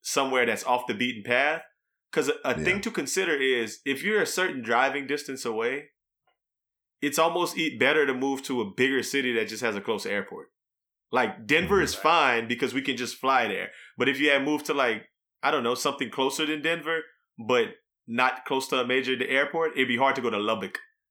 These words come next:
Speaker 1: and see you, which is still in Texas. It'd be
Speaker 2: Yeah.
Speaker 1: harder to, for us to go hang out with you in Lubbock than in, um, in, in
Speaker 2: Yeah.
Speaker 1: Denver. But, I mean, like I said, if the opportunity was in Lubbock, then shit, that's the opportunity. Like, that's,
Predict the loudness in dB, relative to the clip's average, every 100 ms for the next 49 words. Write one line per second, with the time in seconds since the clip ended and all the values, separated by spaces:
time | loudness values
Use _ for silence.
0 | -10 -8 -4 -2 0 -2 -2 -4 -2 0
1 | 0 0 0 0 -2 -10 -14 -18 _ _
2 | _ _ -4 -2 2 2 4 4 4 2
3 | 2 0 0 -2 -2 -2 -6 -14 _ _
4 | _ _ -4 2 4 4 2 -2 0 0
5 | 0 -2 -4 -6 -6 -6 -4 -4 -6 -10
6 | -10 -6 -4 -2 0 0 -2 -8 -8 _
7 | _ _ -8 0 2 2 0 2 2 2
8 | 0 0 2 2 2 2 2 2 -2 -2
9 | -2 -4 -2 0 0 -2 -6 -10 -8 -6
10 | -6 -8 -10 -8 -8 -8 -10 -10 -14 -14
11 | -10 -6 -4 -4 -6